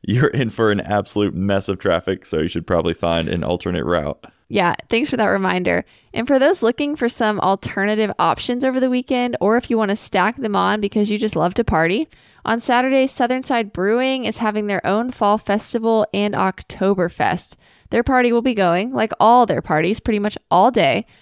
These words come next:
Speaker 2: from eleven A M to eleven P M, and we'll have drink specials, German-inspired snacks and beers,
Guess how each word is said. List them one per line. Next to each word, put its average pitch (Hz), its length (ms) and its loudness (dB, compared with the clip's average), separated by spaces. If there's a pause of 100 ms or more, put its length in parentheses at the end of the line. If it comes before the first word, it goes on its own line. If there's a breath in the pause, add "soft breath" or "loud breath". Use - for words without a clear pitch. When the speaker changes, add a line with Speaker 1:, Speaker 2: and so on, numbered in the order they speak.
(160 soft breath)
Speaker 2:
from 220 120 -2
eleven 208 460 2
A 240 160 2
M 226 200 0
to 226 100 -4
eleven 202 440 2
P 214 240 -4
M, 208 220 0
and 190 120 -4
we'll 190 100 -2
have 196 240 -2
drink 226 280 -4
specials, 220 600 -2
German-inspired 208 760 -2
snacks - 480 -4
and 170 160 -8
beers, 233 460 0